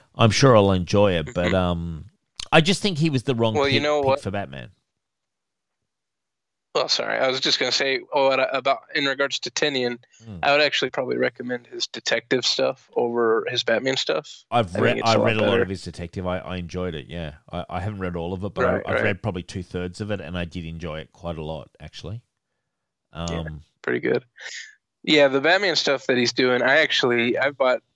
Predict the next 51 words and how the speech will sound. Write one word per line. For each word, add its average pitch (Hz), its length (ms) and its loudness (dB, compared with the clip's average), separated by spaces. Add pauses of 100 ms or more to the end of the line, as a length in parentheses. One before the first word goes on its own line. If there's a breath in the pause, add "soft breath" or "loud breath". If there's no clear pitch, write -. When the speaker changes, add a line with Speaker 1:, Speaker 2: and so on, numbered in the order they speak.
(240)
Speaker 2:
Batman 123 400 0
since 123 260 0
Snyder. 117 560 0 (380)
Speaker 1:
Mm. 110 120 -8
Speaker 2:
Uh, 120 200 4
so, - 160 2
you 123 80 2
know, 120 100 2
I 123 40 4
bought 123 160 2
it 120 60 2
for, 127 100 0
like, 117 180 0
ten 127 180 -2
years. 120 460 0
And 123 100 -4
Speaker 1:
Yeah. 117 180 0
Speaker 2:
then - 40 -18 (540 soft breath)
with 143 240 2
Tynion, 123 680 2
I 123 160 2
finally 123 600 0
dropped 123 340 0
the 131 80 0
book 117 360 2
after 117 300 0
issue 120 260 0
one 113 180 2
hundred 120 460 0
and 113 140 -4
the, 92 120 -8 (160)
the 117 100 2
Joker 120 420 0
War 120 180 4
thing. 120 440 2 (100)
Speaker 1:
Yeah. 95 340 -2
Speaker 2:
I - 40 2
was 123 100 2
just 113 140 2
like, 110 280 -4
uh, 123 300 4
"I'm 127 160 2
tapped 123 360 -2
out. 117 200 2
I 117 80 4
don't 120 260 0
care 120 460 2
about 113 280 2
the 113 60 -4
Joker 117 420 2
anymore." 113 500 -2